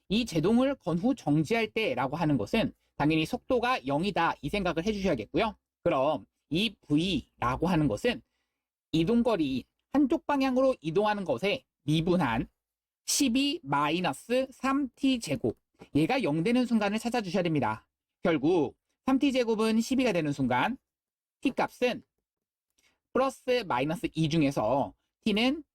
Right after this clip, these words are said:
양수, C각은 T는 영보다는 크거나 같을 수밖에 없습니다.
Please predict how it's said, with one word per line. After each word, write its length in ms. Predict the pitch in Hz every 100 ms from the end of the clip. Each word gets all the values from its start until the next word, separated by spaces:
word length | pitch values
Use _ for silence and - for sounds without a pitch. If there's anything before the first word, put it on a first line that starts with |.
| -
양수, 540 | 143 160 185 131 104 - _ _ _ _ _
C각은 840 | - 302 285 - 147 143 156 127 107 _ _
T는 320 | - 262 285 539 - -
영보다는 460 | 143 151 208 214
크거나 300 | 220 277 294
같을 300 | - - 202
수밖에 260 | 202 180 -
없습니다. 480 | 147 170 139 110